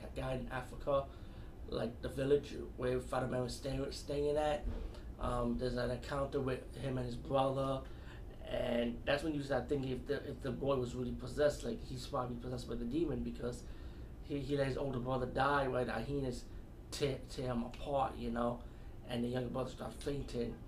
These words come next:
and then they start taking care of the young boy. And as the movie progressed, weird stuff start happening around the area. Um, people start acting strange. They're not acting normal as you think they would do,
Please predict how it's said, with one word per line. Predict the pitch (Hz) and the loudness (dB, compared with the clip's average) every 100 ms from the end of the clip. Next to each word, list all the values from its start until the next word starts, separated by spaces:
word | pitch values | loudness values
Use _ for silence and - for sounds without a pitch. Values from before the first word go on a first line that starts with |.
| - - - - | -12 -12 -10 -4
and | 123 | 0
then | 123 | 0
they | |
start | 123 127 120 | 0 0 -2
taking | 135 120 | -4 -8
care | - 135 | -4 -2
of | 120 | 0
the | 127 | 0
young | 120 117 | -2 -2
boy. | 123 123 123 120 120 - - - - - - - - - - | 0 2 2 2 -2 -8 -10 -10 -12 -12 -10 -12 -12 -12 -8
And | 127 123 127 | -4 0 2
as | 131 | 2
the | 135 | 2
movie | 139 120 | 2 0
progressed, | 120 120 127 123 117 - - - - | -2 0 2 4 2 -6 -8 -10 -8
weird | 135 127 135 - | -4 0 0 -2
stuff | - - 143 | -4 0 0
start | - 131 | 2 -4
happening | 123 127 127 127 131 127 | -2 -4 -4 -4 -2 0
around | 123 123 123 120 | 2 2 2 0
the | - 139 | -2 0
area. | 127 127 127 123 123 - - - - - - | 0 2 2 4 2 -2 -10 -12 -12 -10 2
Um, | 127 127 123 123 120 - - - - - - | 6 6 6 4 0 -4 -10 -12 -12 -12 -8
people | - 127 | -6 -4
start | 120 135 | 0 0
acting | - 127 131 | 0 -4 -6
strange. | 123 - 135 131 131 135 131 - - - - | -8 -6 -2 0 0 0 -2 -6 -10 -8 -2
They're | |
not | 131 127 | 0 0
acting | 117 143 | -2 0
normal | 127 127 127 | 2 4 2
as | 120 | 0
you | 127 | -6
think | - 123 | -6 -4
they | 127 | 0
would | 120 120 120 | 2 2 0
do, | 127 | -2